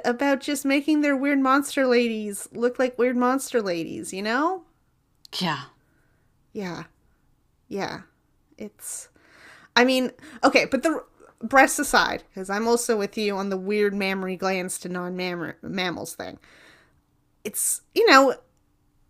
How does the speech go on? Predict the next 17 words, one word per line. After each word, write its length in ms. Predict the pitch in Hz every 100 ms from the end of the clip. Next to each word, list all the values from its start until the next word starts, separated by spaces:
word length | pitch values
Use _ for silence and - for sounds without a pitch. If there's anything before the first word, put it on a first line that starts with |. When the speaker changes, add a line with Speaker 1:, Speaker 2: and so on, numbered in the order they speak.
| _ _
Speaker 1:
none 300 | 240 247 277
of 160 | 320 302
these 420 | 320 302 - - - - - 247 262
women 360 | 285 311 311
characters 760 | 320 359 330 349 339 330 320 - _ -
are 80 | 247
characters. 800 | 302 320 392 381 392 - - -
They're 140 | 240
just, 520 | 247 247 - - - _ -
you 140 | 247
know, 280 | 247 254 233
it's, 480 | 233 - - - - _ _ _ _ _
it's 560 | 247 - - - - -
the 160 | 214
pinnacle 420 | 247 247 226 226 202 196
of 200 | 196 190
just 540 | 190 185 - - -